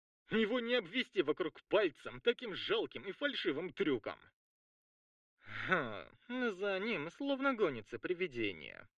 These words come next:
Презрительно ухмыльнулся парень, наблюдая, как зебра-убийца улепетывает вдаль и исчезает где-то посреди густого леса на невиданной ранее скорости.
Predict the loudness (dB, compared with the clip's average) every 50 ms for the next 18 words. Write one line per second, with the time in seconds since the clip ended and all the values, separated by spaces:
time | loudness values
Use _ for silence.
0 | _ _ _ _ _ _ _ _ _ _ _ _ _ _ _ _ _ _ _ -2
1 | 2 2 2 2 2 0 0 0 0 0 -2 -2 -2 -2 -4 -2 -2 -4 -4 -2
2 | 2 2 2 2 2 2 2 2 2 4 2 2 2 4 4 4 4 4 2 0
3 | -2 -6 -10 -12 -12 -8 -6 -4 -4 0 2 2 4 4 4 4 4 4 2 0
4 | -2 -2 -2 -2 -2 -2 0 2 2 4 4 2 0 2 2 0 2 0 -2 -2
5 | -4 -6 -6 0 0 0 2 2 0 0 4 4 4 4 6 4 2 2 2 2
6 | 4 4 4 4 4 0 2 4 4 4 4 4 -2 -8 -16 _ _ _ -16 -14
7 | -12 -8 -8 -6 -6 -4 -4 -4 0 2 4 4 4 4 4 4 4 4 4 8
8 | 8 8 8 8 2 -4 -4 -4 -2 -2 0 0 0 -4 -4 -2 -2 -2 0 -2
9 | -2 4 4 4 6 6 6 6 8 6 6 6 2 -4 -6 -6 -6 -10 _ _
10 | _ _ -6 -4 -2 -2 0 0 0 0 -2 -2 -2 4 6 6 6 6 2 -2
11 | -2 2 2 4 6 6 6 6 6 2 -2 -2 -4 -4 -4 -6 -14 -12 _ -2
12 | 0 0 0 0 -2 -4 -4 -8 _ -10 -10 -10 -10 -16